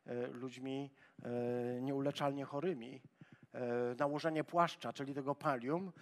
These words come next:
jest zobowiązaniem się do opieki,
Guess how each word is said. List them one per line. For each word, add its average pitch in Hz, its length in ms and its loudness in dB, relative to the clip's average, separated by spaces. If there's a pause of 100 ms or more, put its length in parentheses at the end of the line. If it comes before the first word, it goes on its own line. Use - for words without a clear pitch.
(220)
jest 160 180 4
zobowiązaniem 160 720 2
się 165 140 -2
do 165 220 4
opieki, 160 640 2